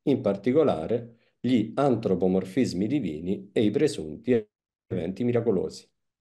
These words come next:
Anche l'ebraico, infatti, è un prodotto umano, un sistema impiegato da una comunità nella sua evoluzione storica, le cui variazioni non sono solo diacroniche, ma anche sincroniche,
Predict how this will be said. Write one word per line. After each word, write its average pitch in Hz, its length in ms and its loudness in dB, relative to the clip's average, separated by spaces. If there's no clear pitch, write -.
Anche 160 260 4
l'ebraico, 113 840 2
infatti, 104 640 -2
è - 20 6
un 131 120 4
prodotto 143 420 2
umano, 101 460 -2
un 110 140 -2
sistema 123 580 2
impiegato 95 680 2
da 92 100 -2
una 101 220 -2
comunità 143 760 -2
nella 117 300 2
sua 127 240 2
evoluzione 98 580 0
storica, 95 720 -4
le 135 140 2
cui 185 240 6
variazioni 113 840 2
non 143 120 0
sono 147 240 2
solo 95 220 -2
diacroniche, 85 880 -6
ma 135 160 2
anche 170 240 0
sincroniche, 82 920 -2